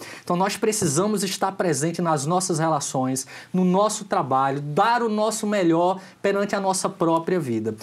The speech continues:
E o que fazer em pessoas que tá com uma situação como essa? Procurar ajuda é um primeiro passo. Essa pessoa não pode estar sozinha. Ela precisa de ajuda. Da ajuda só da família?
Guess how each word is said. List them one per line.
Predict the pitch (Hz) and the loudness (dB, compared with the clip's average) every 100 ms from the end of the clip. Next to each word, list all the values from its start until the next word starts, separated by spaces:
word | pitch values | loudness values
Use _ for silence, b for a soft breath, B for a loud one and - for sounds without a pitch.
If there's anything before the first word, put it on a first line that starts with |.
| B B | B B
E | 240 | -4
o | 247 | 0
que | 285 | -2
fazer | - 269 208 165 214 233 - | 2 0 2 2 2 0 -2
em | 214 220 | -6 -2
pessoas | 220 226 220 | 0 2 0
que | 233 | -2
tá | 220 214 | -2 -2
com | 214 | -2
uma | 214 | -4
situação | 214 208 - 202 | -2 -2 -2 -2
como | 202 190 | -2 0
essa? | 151 120 151 B B | 0 -2 -8 B B
Procurar | - 240 240 233 226 | -2 0 2 2 2
ajuda | 208 160 214 | 2 0 0
é | 220 | -2
um | |
primeiro | 214 220 214 226 | -2 0 0 0
passo. | 170 117 101 - B B B - | 0 0 -2 -8 B B B -4
Essa | 165 | -2
pessoa | 202 208 - 208 | 0 0 0 0
não | 262 | -2
pode | 277 233 226 208 | 0 0 0 -2
estar | - 208 | -2 -2
sozinha. | 214 - 220 165 147 160 127 101 B B B | -2 -2 0 0 0 0 0 -4 B B B
Ela | 180 | 0
precisa | 196 202 196 196 185 | 2 2 2 0 2
de | 202 | 0
ajuda. | 208 147 160 147 117 104 B B B | 0 2 2 2 0 -4 B B B
Da | 180 | 2
ajuda | 190 165 233 208 | 2 2 0 0
só | 196 - 254 | 2 2 2
da | 226 | 2
família? | 208 220 202 226 226 151 110 | 0 -2 0 0 2 2 0